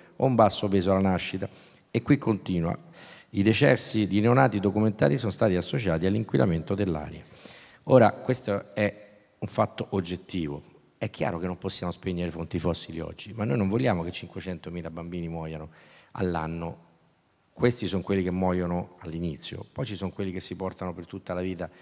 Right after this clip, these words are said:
dei polmoni scassati, ma quello è un altro discorso, non sono stati misurati. Noi vogliamo creare un mondo migliore e allora per creare un mondo migliore non possiamo spegnere oggi le fonti fossili, ma dobbiamo mettere in grado tutto quello che possiamo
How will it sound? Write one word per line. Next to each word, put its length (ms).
dei 160
polmoni 460
scassati, 640
ma 120
quello 200
è 40
un 100
altro 260
discorso, 460
non 100
sono 160
stati 240
misurati. 540
Noi 120
vogliamo 320
creare 260
un 120
mondo 260
migliore 520
e 80
allora 140
per 200
creare 260
un 140
mondo 260
migliore 540
non 200
possiamo 480
spegnere 440
oggi 220
le 80
fonti 300
fossili, 420
ma 120
dobbiamo 360
mettere 320
in 120
grado 480
tutto 280
quello 200
che 100
possiamo 560